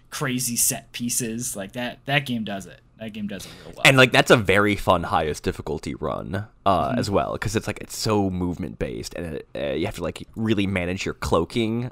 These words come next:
Speaker 2: uh, ability too to, like, get yourself in and out of danger. Oh my god. So great, so strategic. I still, like, I still, like, vividly remember some of the,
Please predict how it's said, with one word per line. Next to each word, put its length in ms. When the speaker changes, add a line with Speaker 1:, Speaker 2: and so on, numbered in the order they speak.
Speaker 2:
uh, 200
ability 440
too 300
to, 60
like, 140
get 140
yourself 300
in 100
and 100
out 100
of 100
danger. 520
Oh 160
my 160
god. 320
So 240
great, 280
so 140
strategic. 560
I 80
still, 220
like, 200
I 80
still, 160
like, 120
vividly 420
remember 420
some 220
of 120
the, 360